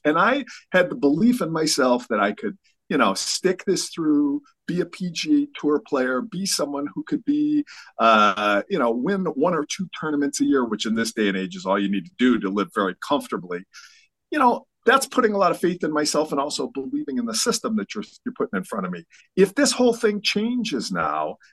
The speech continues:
and a lot of these live players are back in the mix for tournaments, or other things are put together where we have live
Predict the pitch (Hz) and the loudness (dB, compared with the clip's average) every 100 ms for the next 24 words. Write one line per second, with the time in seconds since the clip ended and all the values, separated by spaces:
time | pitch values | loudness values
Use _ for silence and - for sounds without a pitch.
0 | - 131 127 147 165 160 170 165 185 185 | -2 0 4 4 4 0 -8 2 2 2
1 | - 143 123 120 113 127 131 147 123 131 | 0 0 0 -2 -2 0 0 0 -6 -4
2 | 123 - - 113 127 110 101 92 - 110 | -6 -8 -8 -6 -2 -2 -2 -4 -2 -2
3 | 113 147 147 139 - 147 139 117 - 147 | 2 6 6 4 2 -2 -2 -4 -4 -6
4 | 127 135 120 113 107 104 98 - - 131 | -2 -2 0 0 2 2 -2 -8 -2 0
5 | 113 110 147 147 | 0 2 4 4